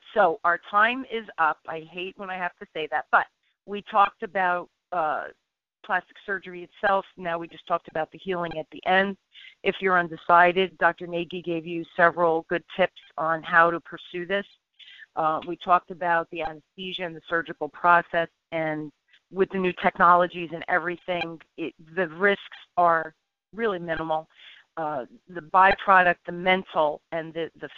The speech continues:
physical transformation is mind-blowing. I speak to that personally. Uh, plastic surgery is not addictive. We talked about that. And the Cancer Society, and hopefully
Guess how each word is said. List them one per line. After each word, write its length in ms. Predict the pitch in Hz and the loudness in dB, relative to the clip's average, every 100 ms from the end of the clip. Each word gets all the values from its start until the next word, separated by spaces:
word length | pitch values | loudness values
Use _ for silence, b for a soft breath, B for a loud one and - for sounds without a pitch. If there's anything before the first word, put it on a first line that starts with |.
| - | 2
physical 440 | 208 208 - 165 | 2 2 0 -2
transformation 1040 | - 185 170 - 180 170 165 - 165 165 | 0 0 0 -2 -4 -2 -4 -6 -8 -10
is 80 | 151 151 | -12 -6
mind-blowing. 960 | 180 175 175 151 - 170 165 160 156 _ b b - | 0 2 2 0 2 4 4 0 -12 _ b b -4
I 100 | 160 - | -4 -6
speak 200 | 180 - | -12 -12
to 80 | 185 | -2
that 220 | 165 156 | 0 0
personally. 680 | - 175 170 190 180 185 185 - _ _ _ _ - | -2 -10 -10 -10 -6 -6 -6 -12 _ _ _ _ -4
Uh, 220 | 170 156 156 135 - - | 0 0 -2 -12 -20 -10
plastic 340 | - 170 - 208 | 0 0 0 -10
surgery 360 | 208 185 190 180 | -8 -8 -10 -14
is 100 | 160 | -10
not 240 | 170 170 | -4 -2
addictive. 560 | 170 - 180 - 190 185 | -2 -8 -14 -12 -12 -12
We 100 | 165 | -14
talked 320 | 156 165 160 151 | -10 -8 -8 -10
about 220 | 160 156 185 | -14 -4 2
that. 260 | 180 175 - B B B B 180 | 4 2 -2 B B B B -2
And 360 | 175 165 165 151 | 0 -2 -8 -14
the 80 | 170 | -12
Cancer 380 | 185 170 - 165 | -6 -6 -6 -18
Society, 520 | 175 - 170 160 160 | -10 2 4 2 -2
and 120 | 160 | -10
hopefully 380 | 160 180 - 165 | -8 -8 -2 4